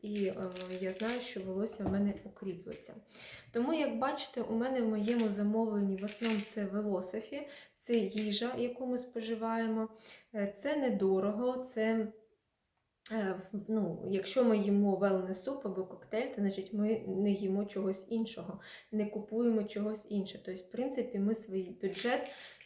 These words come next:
м, щось не купуємо звичайної їди, купуємо wellness.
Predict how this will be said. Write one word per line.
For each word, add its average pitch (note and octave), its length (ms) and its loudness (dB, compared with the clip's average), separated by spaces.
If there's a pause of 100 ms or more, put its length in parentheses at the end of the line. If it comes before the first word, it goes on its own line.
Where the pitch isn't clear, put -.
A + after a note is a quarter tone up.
(160)
м, F#3+ 680 -2
щось C#4 360 2
не B3 100 4
купуємо A3+ 520 4
звичайної C#4+ 600 0
їди, B3 340 -4
купуємо G#3+ 680 0
wellness. - 460 -4